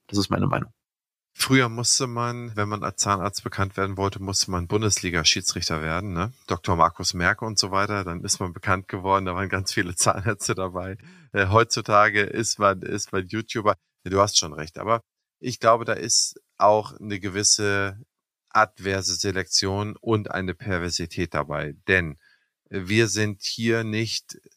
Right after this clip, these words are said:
Speaker 2: Bayersdorf und müssen die Nivea-Creme an Hunderttausende oder Millionen von Leute verkaufen. Wir sind hier Zahnärzte, wir sind, also siebzigtausend Zahnärzte verteilt auf,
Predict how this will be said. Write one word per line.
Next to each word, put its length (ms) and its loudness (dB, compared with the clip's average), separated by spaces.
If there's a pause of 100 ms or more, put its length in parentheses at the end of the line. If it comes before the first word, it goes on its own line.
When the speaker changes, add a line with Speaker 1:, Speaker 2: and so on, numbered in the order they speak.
(400)
Speaker 2:
Bayersdorf 720 2
und 220 -10
müssen 320 -6
die 120 -2
Nivea-Creme 640 2
an 320 -4
Hunderttausende 840 -2
oder 120 -2
Millionen 400 -2
von 140 -4
Leute 240 0
verkaufen. 440 -10
Wir 100 -8
sind 200 -6
hier 140 -12
Zahnärzte, 640 2 (340)
wir 140 2
sind, 380 0
also 180 -10
siebzigtausend 680 0
Zahnärzte 460 2
verteilt 380 -2
auf, 80 -6